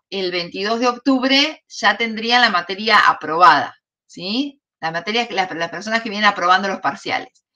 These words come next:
Si a alguien le va, no le va bien el veintidós de octubre o no puede venir a esa, esa evaluación, el recuperatorio es el cinco de noviembre, ¿sí?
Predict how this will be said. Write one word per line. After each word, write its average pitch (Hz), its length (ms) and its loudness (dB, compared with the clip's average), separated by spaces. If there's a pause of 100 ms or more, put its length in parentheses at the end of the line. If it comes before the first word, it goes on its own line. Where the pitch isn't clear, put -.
(320)
Si - 140 0
a 254 60 8
alguien 269 260 6
le 240 140 2
va, 226 180 4
no 220 160 -4
le 214 100 -2
va 220 160 4
bien 254 440 2
el 190 160 -10
veintidós 180 340 -8
de 196 80 -8
octubre 226 640 0 (320)
o 233 240 2
no 208 220 0
puede 247 240 4
venir 202 260 -4
a 202 40 0
esa, 185 180 -6 (160)
esa 185 240 -10
evaluación, 254 600 2 (420)
el 208 140 0
recuperatorio 233 760 0
es 220 60 -4
el 196 80 -10
cinco 208 640 -6
de 170 140 -4
noviembre, 151 540 -8 (320)
¿sí? 254 440 -6